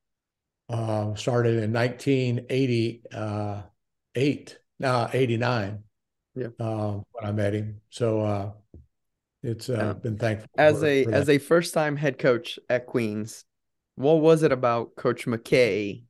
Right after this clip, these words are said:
Speaker 2: that made you wanna hire him as, you know, one of your first assistants ever?
Speaker 1: Yeah, he was, uh, uh,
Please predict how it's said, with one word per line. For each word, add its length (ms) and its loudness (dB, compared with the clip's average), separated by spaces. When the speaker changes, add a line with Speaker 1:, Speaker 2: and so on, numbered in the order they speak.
Speaker 2:
that 340 0
made 280 -2
you 40 0
wanna 200 -2
hire 260 0
him 220 -2
as, 360 -8
you 80 -4
know, 100 -2
one 140 -2
of 120 -2
your 80 -6
first 260 -2
assistants 640 -8
ever? 300 0
Speaker 1:
Yeah, 160 8
he 120 6
was, 240 6
uh, 380 4
uh, 300 -2